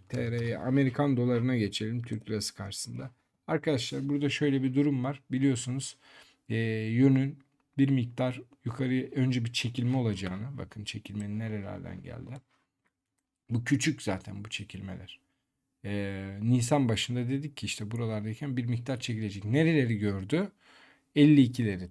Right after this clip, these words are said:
Taş çatlasa otuz ikilere kadar gidebilir diyorduk. Şimdi arkadaşlar yön biraz daha yukarı. Artık daha bariz yukarı. Niye?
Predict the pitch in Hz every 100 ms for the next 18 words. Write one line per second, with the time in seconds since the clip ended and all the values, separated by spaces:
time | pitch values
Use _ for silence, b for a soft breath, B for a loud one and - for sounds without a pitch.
0 | - 196 175 165 - 151 - 202 - 127
1 | 151 139 135 151 151 147 120 113 104 101
2 | 104 98 98 92 104 98 185 185 - b
3 | b b b _ - 185 180 147 120 120
4 | 117 104 - 185 208 _ _ _ _ _
5 | _ _ _ _ 139 170 202 170 156 151
6 | 139 160 139 113 101 90 - _ - -
7 | 107 - 107 123 131 127 107 101 92 92
8 | - 95 117 165 175 226